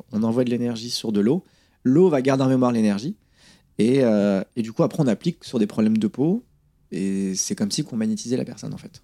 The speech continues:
en gros. Donc, vu qu'on n'arrivait pas à se voir, je lui ai magnétisé de l'eau que je lui ai filée. Et, euh, ça a suffi à ce que, euh, ce qui, ce qui, le peu qui restait, euh, con-, enfin, continue à partir, en fait. Donc, il a complètement guéri. Et de là, en fait, tout s'est enchaîné parce que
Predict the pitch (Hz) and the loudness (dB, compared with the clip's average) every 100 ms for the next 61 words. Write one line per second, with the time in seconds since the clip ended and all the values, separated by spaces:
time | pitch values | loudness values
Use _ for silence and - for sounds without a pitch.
0 | _ 95 92 - - - - - 123 220 | _ -10 -8 -12 -16 -20 -20 -6 -2 2
1 | 190 143 135 123 135 127 123 147 185 110 | 2 4 4 2 2 0 2 2 2 -2
2 | 101 110 117 123 120 113 190 302 101 104 | -2 -2 -4 -6 -4 -2 -2 -2 -6 -4
3 | - 196 233 - _ _ _ _ - 120 | -4 -4 -4 -6 _ _ _ _ 0 2
4 | 143 113 107 107 98 - - 151 160 107 | 4 2 0 -2 -4 -6 -4 -2 0 -2
5 | - 120 139 117 104 98 95 92 - - | -4 0 2 2 2 2 0 -4 -10 -18
6 | - - 170 - - 190 - - - 156 | -20 -20 -16 -16 -12 -10 -10 -10 -14 -16
7 | 160 117 - - 117 101 - 131 139 113 | -10 -6 -6 -4 -2 -2 -2 -2 0 -2
8 | 110 101 101 113 254 143 _ _ - - | -2 -4 -6 -12 -18 -20 _ _ -12 -12
9 | _ - - 117 147 127 - - 127 110 | _ -14 -10 -8 -4 -4 -6 -8 -10 -8
10 | 104 113 117 107 175 175 165 131 123 - | -10 -6 -6 -4 -2 -2 -2 -2 -4 -8
11 | _ _ _ _ _ _ _ _ _ _ | _ _ _ _ _ _ _ _ _ _
12 | _ _ _ - 120 127 123 135 170 135 | _ _ _ -2 0 2 2 4 2 2
13 | 165 - - 175 156 147 143 131 143 - | -2 -2 -2 0 0 -2 -2 0 0 0
14 | 123 - 123 120 | -4 -4 -4 -4